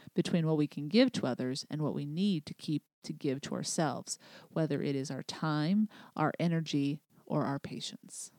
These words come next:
So that's number six. Feeling loved begins with loving yourself. Number seven, reduce excess decision making. From the clothes you wear each day, in other words,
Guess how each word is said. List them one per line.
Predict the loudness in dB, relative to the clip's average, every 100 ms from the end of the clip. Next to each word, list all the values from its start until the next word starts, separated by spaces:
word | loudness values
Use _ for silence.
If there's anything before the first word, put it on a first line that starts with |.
| _
So | -4 0
that's | 0 -2
number | -6 -6
six. | -6 -8 -10 -12 -14 -20 -20 -20
Feeling | 0 4 6 6 4
loved | 2 0 -2 -8 _ -20 _ _
begins | -6 -2 2 4 2 -4 -8 -8
with | -8
loving | -6 -6 -6 -6 -6 -10
yourself. | -12 -8 -8 -8 -14 -20 -20 -20 _ _ _ _ _ _ _ _ -2
Number | 4 6 6 4
seven, | 4 2 2 -4 -6 -10 -16 -12 4
reduce | 6 8 8 6 2
excess | -2 -2 0 2 2 2
decision | -2 -2 0 0 0 -2
making. | -6 -8 -10 -12 -14 -18 -20 -20 -20 _
From | 0 2
the |
clothes | 0 4 8 10 10
you | 8
wear | 8 6
each | 2 2
day, | 2 4 0 -4 -4
in | -2
other | 0
words, | 0 0 -2 -8